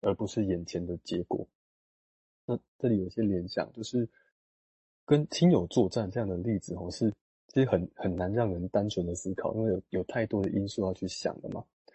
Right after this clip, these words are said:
但或许吼，就是这种很难思考的情境，来足以说明说，我们不执着于行动的结果是多么难的事情。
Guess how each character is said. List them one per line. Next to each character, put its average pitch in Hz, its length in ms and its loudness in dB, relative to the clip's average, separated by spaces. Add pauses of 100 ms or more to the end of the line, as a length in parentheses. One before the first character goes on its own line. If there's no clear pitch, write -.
(280)
但 156 180 6
或 185 160 6
许 90 200 0
吼， 80 180 -4
就 117 100 0
是 117 160 -4
这 113 100 2
种 87 220 0
很 90 160 -2
难 90 200 -4
思 107 160 -2
考 - 140 -2
的 85 140 -4
情 87 280 -4
境， 95 260 2 (360)
来 92 260 0 (120)
足 107 220 4
以 113 120 4
说 101 260 2
明 90 220 -2
说， 95 340 2 (300)
我 101 100 -2
们 85 240 -4 (260)
不 143 160 4
执 - 280 -4
着 92 260 0
于 90 140 0
行 90 340 -6
动 101 160 0
的 87 80 -4
结 90 260 -6
果 92 220 -4
是 104 220 -2
多 92 160 0
么 92 200 -2
难 85 300 -4
的 90 80 -2
事 92 220 -2
情。 104 200 -8